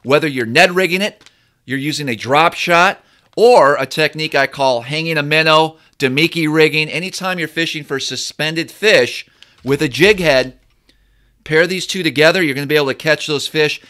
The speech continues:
It's an amazing technique. So the drop minnow comes in a variety of different colors. Of course, we got some meltdown or your chartreuse. We have a lot of natural colors as well. We have your whites, your smoke purples, your green pumpkin, green pumpkin purple. Whatever the case may be,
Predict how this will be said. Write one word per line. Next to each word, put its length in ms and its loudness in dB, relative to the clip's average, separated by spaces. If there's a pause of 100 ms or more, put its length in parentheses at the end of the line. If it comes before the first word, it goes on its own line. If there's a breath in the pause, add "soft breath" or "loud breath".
(140 soft breath)
It's 220 -4
an 100 -6
amazing 540 -4
technique. 640 -2
So 160 -4
the 80 -2
drop 340 4
minnow 220 -2
comes 280 -6
in 120 -8
a 40 -6
variety 460 0
of 60 -8
different 320 -6
colors. 400 -4
Of 80 -12
course, 240 -6
we 100 -8
got 220 -2
some 220 -12 (260 soft breath)
meltdown 600 0
or 80 -4
your 160 -6
chartreuse. 720 -4
We 60 -2
have 100 0
a 40 -4
lot 180 0
of 80 -2
natural 420 -2
colors 440 -2
as 180 -8
well. 440 6 (260 loud breath)
We 100 0
have 160 4
your 120 0
whites, 440 0
your 80 -10
smoke 400 -6
purples, 640 2 (220 loud breath)
your 120 -6
green 260 -8
pumpkin, 540 -4
green 220 -8
pumpkin 420 -8
purple. 500 -4 (180 soft breath)
Whatever 340 4
the 100 0
case 380 -2
may 160 -4
be, 360 0